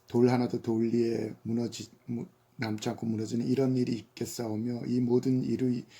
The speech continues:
이루어질 때 무슨 징조가 있사오리까?" 예수께서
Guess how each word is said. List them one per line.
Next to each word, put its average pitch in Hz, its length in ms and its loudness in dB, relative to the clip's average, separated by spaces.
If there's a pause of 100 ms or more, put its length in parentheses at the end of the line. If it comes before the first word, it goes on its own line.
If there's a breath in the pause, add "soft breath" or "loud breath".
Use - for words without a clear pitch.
(180 loud breath)
이루어질 120 380 2
때 - 120 -2
무슨 120 340 0
징조가 123 480 2
있사오리까?" 110 920 -4 (880 loud breath)
예수께서 131 720 0